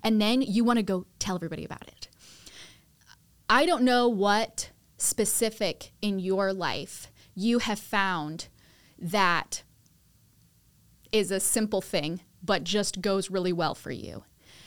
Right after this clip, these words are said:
But I want you to take some time and think about it, because if there are some themes through your life, you know, when I was a little kid,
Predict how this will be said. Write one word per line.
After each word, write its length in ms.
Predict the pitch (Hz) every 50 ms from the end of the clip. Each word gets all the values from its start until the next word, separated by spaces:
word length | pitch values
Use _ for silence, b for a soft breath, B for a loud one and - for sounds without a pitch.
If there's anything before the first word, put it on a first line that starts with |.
| B B -
But 120 | 220 208 -
I 100 | 214 220
want 300 | 214 233 262 311 302 -
you 80 | 339
to 20 | 262
take 240 | - - 226 214 208
some 160 | - 208 202
time 240 | - - 185 180 170
and 100 | 165 160
think 240 | - - 269 294
about 300 | - - - 107 - -
it, 140 | - - - - _ _ -
because 560 | 226 226 220 - 233 214 202 202 196 - - -
if 200 | 226 226 214 196
there 220 | 180 226 247 285 285
are 140 | - 254 226
some 240 | - - 226 208 202
themes 440 | - - 233 233 247 247 247 240
through 160 | - - 202 185
your 120 | 175 170
life, 460 | 156 160 165 139 - 101 - - - - _ _ _ _ _ _ _ _ _ _ _ _ _ _ - - -
you 60 | 214
know, 80 | 214 214
when 80 | 202 196
I 80 | 190
was 120 | 196 185 196
a 40 |
little 300 | 190 180 190 208 202 196
kid, 420 | - - - 220 214 196 180 -